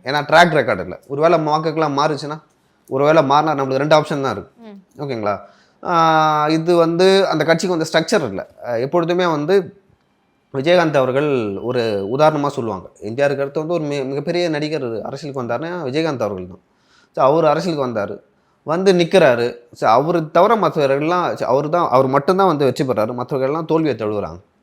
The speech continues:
Speaker 1: இது எட்டுல இருந்து ஒன்பது பர்சன்டேஜ் கிட்ட அவர் எடுத்தார் அந்த தேர்தல்ல. அடுத்த தேர்தல்ல அதிமுக கூட கூட்டணி வச்சாரு, எதிர்க்கட்சி தலைவரா ஆனார். ஆனா விஜய் வந்து தனித்து ஆட்சியை பிடிக்க முடியுமா, இல்ல வந்து இந்த கூட்டம் வந்து வாக்குகளா மாறுமா,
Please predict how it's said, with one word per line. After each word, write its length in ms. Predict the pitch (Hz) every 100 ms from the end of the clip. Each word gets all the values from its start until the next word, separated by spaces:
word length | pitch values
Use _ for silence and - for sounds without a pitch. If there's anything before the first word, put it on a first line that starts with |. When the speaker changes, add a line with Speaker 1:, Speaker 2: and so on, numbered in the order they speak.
| _ _ _ _
Speaker 1:
இது 260 | 147 170 165
எட்டுல 260 | 156 170
இருந்து 200 | 170 160
ஒன்பது 220 | 139 139
பர்சன்டேஜ் 300 | 131 131 139
கிட்ட 180 | 123 131
அவர் 380 | 120 98 90 -
எடுத்தார் 400 | 113 - 110 78
அந்த 160 | 104 98
தேர்தல்ல. 360 | 117 104 87 80 _ _ _ _ _
அடுத்த 220 | - 175 170
தேர்தல்ல 220 | 165 170
அதிமுக 440 | 147 170 160 135
கூட 180 | 117 113
கூட்டணி 320 | 110 123 117
வச்சாரு, 360 | 101 98 90 110 - _ _ -
எதிர்க்கட்சி 500 | 170 165 180 156 156
தலைவரா 320 | 131 123 113
ஆனார். 340 | 101 92 87 - _ _ - - _ _ -
ஆனா 120 | 233
விஜய் 580 | 185 190 262 254 240 208
வந்து 220 | 180 185
தனித்து 460 | 175 185 190 202 180
ஆட்சியை 360 | 147 156 170
பிடிக்க 240 | 143 143 139
முடியுமா, 580 | 120 113 107 107 110 -
இல்ல 140 | 113 113
வந்து 180 | 123
இந்த 120 | 123 117
கூட்டம் 280 | 160 156 120
வந்து 160 | 120
வாக்குகளா 440 | 117 131 131 123 120
மாறுமா, 580 | 110 117 113 98 98